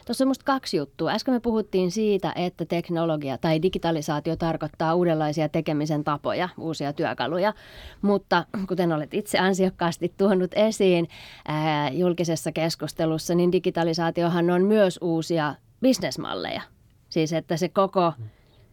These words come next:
mist-, mi-, mi-, mikä on se lisäarvo, mitä tuotetaan maailmaan, niin se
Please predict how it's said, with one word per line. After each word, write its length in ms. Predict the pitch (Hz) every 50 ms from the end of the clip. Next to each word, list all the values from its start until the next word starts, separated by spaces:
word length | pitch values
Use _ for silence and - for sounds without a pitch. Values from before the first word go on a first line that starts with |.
| _ _ _ _ _ _ _ - - _ _ - 165 - - - 202 - 180 - - 180 190 -
mist-, 460 | - - 196 208 196 185 - - -
mi-, 180 | - 214 220 190 -
mi-, 160 | 220 214 214 -
mikä 280 | 226 233 - 214 202
on 120 | 214 220 226
se 120 | 233 214
lisäarvo, 540 | 214 233 - 226 202 139 156 175 170 175 180
mitä 220 | 175 160 180 180
tuotetaan 640 | - - 254 262 233 - - 147 - 135 135 156 160
maailmaan, 600 | 165 151 147 143 135 123 135 120 117 120 127 139 - -
niin 160 | 170 170 165
se 320 | - - 269 254 254 226